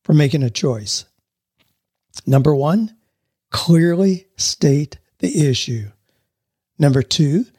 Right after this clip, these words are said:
get the advice and opinion of others. Number three, list your options. And do a little bit more research on those. Narrow down. Number four, choose the best option. Even if the options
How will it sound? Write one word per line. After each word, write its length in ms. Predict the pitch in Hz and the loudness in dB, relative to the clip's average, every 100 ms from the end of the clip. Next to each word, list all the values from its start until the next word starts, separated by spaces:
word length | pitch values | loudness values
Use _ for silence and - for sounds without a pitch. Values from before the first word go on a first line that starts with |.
| _ _ - | _ _ -4
get 180 | 151 127 | -2 0
the 100 | 160 | 0
advice 460 | 160 147 147 156 - | 0 0 -2 -2 -4
and 80 | |
opinion 380 | 160 160 151 165 | -4 -4 -2 -2
of 140 | 170 202 | -2 -2
others. 500 | 226 127 98 - - _ _ _ _ _ _ _ _ _ _ _ | -2 -6 -10 -14 -16 _ _ _ _ _ _ _ _ _ _ _
Number 240 | 151 131 | 2 2
three, 580 | 117 - 139 156 196 202 _ - | 0 -2 0 0 0 -4 _ -6
list 440 | 151 147 127 - | -2 0 -2 -4
your 200 | 180 165 - | -2 -2 -4
options. 760 | 190 214 - - 131 120 - - _ _ _ _ _ _ _ _ _ _ _ _ _ - | -4 -4 -4 -8 -10 -12 -14 -14 _ _ _ _ _ _ _ _ _ _ _ _ _ -2
And 120 | 127 | 0
do 140 | 127 | 0
a 20 | 127 | -2
little 140 | 147 | -2
bit 180 | 160 196 | 0 0
more 160 | 208 | 0
research 720 | 196 220 - - 123 101 - - | -2 0 0 -2 -4 -6 -10 -2
on 160 | 143 120 | 0 0
those. 260 | 120 107 | -2 -6
Narrow 300 | 127 170 202 | -2 0 0
down. 460 | 185 208 170 113 110 _ _ _ _ | 0 -2 -4 -8 -12 _ _ _ _
Number 200 | 151 143 | 0 0
four, 500 | 139 - 147 190 190 _ _ _ _ _ | 0 0 0 -2 -4 _ _ _ _ _
choose 640 | - - 156 160 175 - - - | 0 4 4 4 0 -4 -12 -6
the 100 | 127 | -2
best 420 | 151 147 127 - _ - | 0 0 -2 -8 _ -4
option. 480 | 135 120 - 127 - | -2 -2 -6 -12 -4
Even 320 | 170 202 220 | 0 2 2
if 120 | 214 | -2
the 180 | - 190 | -2 -2
options 480 | 175 180 - 165 - | -2 -4 -2 -2 -4